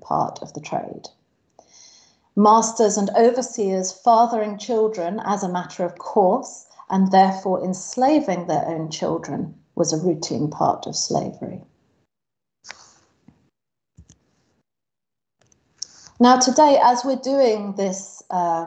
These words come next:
anti-racist learning, there's an aspect of anti-racist work whi-, which is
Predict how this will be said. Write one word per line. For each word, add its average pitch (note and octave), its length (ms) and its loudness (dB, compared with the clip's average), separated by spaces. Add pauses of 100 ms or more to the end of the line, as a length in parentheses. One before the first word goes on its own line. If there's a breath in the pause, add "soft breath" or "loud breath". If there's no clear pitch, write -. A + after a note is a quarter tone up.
(280)
anti-racist G#3 960 0
learning, F3 760 2 (720 loud breath)
there's C4+ 240 6
an C4 160 2
aspect - 760 -2
of G#3 240 2
anti-racist F#3+ 920 -8
work F3+ 460 -2
whi-, F#3 420 -4
which - 300 -4
is G#3 180 2